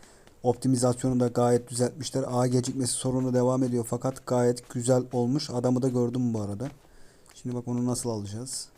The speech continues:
Çok gafil avlanacak. Ah. Çok basit oldu. Easy. Easy oldu kankam. Güncelleme güzel olmuş dedik ama adam göremedik arkadaşlar. Çok seri bir kişi kaldı.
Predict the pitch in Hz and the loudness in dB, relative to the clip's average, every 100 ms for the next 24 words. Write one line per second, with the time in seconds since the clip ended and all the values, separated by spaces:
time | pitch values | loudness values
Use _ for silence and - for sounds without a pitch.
0 | - - - - 131 - 123 117 123 110 | -20 -20 -20 -14 -12 -2 -2 -2 -4 -4
1 | 101 95 92 95 - - - - - - | -4 -8 -10 -10 -6 -4 -2 -2 -2 0
2 | - - - - - - - - - - | 0 0 -2 -2 -4 -6 -10 -14 -18 -20
3 | - - - - - - - - - - | -20 -20 -20 -20 -20 -20 -20 -18 -16 -14
4 | - 151 131 123 120 135 120 107 110 117 | -6 -4 2 2 2 0 -2 -2 -6 -12
5 | - - 139 143 110 101 95 - 127 123 | -14 0 4 4 4 -2 -10 -10 -2 -2
6 | 113 110 104 101 - 104 101 107 104 - | 0 -4 -6 -8 -10 -10 -8 -12 -14 -18
7 | - - - - _ _ - - - - | -20 -20 -20 -20 _ _ -20 -20 -20 -20
8 | - 143 135 131 135 151 165 143 160 165 | -2 2 4 4 2 2 2 2 4 4
9 | 160 165 175 175 202 202 143 160 170 165 | 4 4 2 2 2 4 4 4 6 4
10 | 139 120 117 117 113 131 117 - 101 - | 4 2 2 0 0 0 -2 -4 -10 -12
11 | - - - - - - 139 139 - 147 | -20 -20 -20 -20 -20 -2 -2 2 4 4
12 | 156 151 147 - 165 131 127 160 | 6 4 2 -2 2 2 2 0